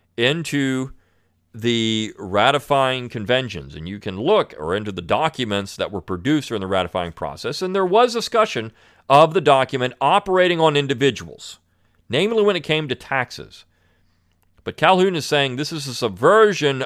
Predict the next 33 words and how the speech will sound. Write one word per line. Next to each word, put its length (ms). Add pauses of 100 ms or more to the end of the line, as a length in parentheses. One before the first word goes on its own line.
of 440
our 240
original 560 (100)
charter 400
of 220
government. 360 (2500)
The 120
relation 400
of 40
the 80
citizens 500
to 60
this 200
government 440
is 180
through 180
the 80
states 380
exclusively. 720 (420)
They 80
are 100
subject 520
to 80
its 120
authority 480
and 140
laws 340
only 200
because 400
the 80
state 280
has 180
assented 760